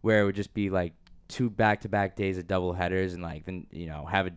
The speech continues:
a third day in a row with a f-, uh, 'cause then, 'cause in college too, we, you know, some games get canceled, so you have to re-, you have to make 'em up, and it's usually very inconvenient when, um, in the process. But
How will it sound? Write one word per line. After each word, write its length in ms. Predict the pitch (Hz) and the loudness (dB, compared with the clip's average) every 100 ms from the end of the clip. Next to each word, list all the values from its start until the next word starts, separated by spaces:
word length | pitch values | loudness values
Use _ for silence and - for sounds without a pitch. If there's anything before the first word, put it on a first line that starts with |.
| - - | -10 -8
a 200 | 80 - | -8 -10
third 360 | - 104 98 | -2 0 2
day 160 | 95 95 | 2 0
in 100 | 90 | 0
a 80 | 87 | 0
row 240 | 87 90 | 2 4
with 140 | 92 | 2
a 40 | 82 | 0
f-, 120 | - - - | -12 -16 -10
uh, 80 | - - - | -10 -10 -4
'cause 100 | 110 | 0
then, 160 | 123 - - | 0 -2 -6
'cause 160 | 120 98 | -4 -4
in 100 | 101 | 0
college 380 | 107 104 95 | 4 4 4
too, 100 | - 98 95 - | 0 0 0 -2
we, 80 | 69 90 | -6 -8
you 40 | |
know, 80 | 90 | -8
some 180 | - 104 | -6 -4
games 260 | 98 95 95 | -2 -2 -4
get 200 | 87 - | -8 -6
canceled, 440 | 92 92 - 76 | -6 -4 -4 -8
so 360 | - 87 80 78 - - - | -6 -4 -4 -8 -16 -20 -4
you 80 | 98 | -2
have 80 | 87 | 0
to 80 | 85 | 0
re-, 300 | 87 85 - | -2 -4 -6
you 40 | 90 | -4
have 80 | 90 | -4
to 60 | |
make 220 | 87 90 85 | -4 -6 -2
'em 80 | |
up, 240 | 90 85 - | 0 0 -2
and 80 | 80 | -12
it's 160 | 80 - | -10 -4
usually 320 | 92 87 82 _ _ - | -4 -4 -6 _ _ -18
very 480 | 87 87 95 95 90 | -16 -4 0 2 0
inconvenient 600 | 87 78 85 90 80 - | -4 -8 -6 -6 -6 -8
when, 180 | 80 80 | -8 -8
um, 380 | 76 73 76 - _ _ _ _ - | -10 -12 -14 -18 _ _ _ _ -12
in 60 | 90 | -6
the 60 | |
process. 380 | - 87 87 80 | 0 0 0 -6
But 280 | - 90 | 0 0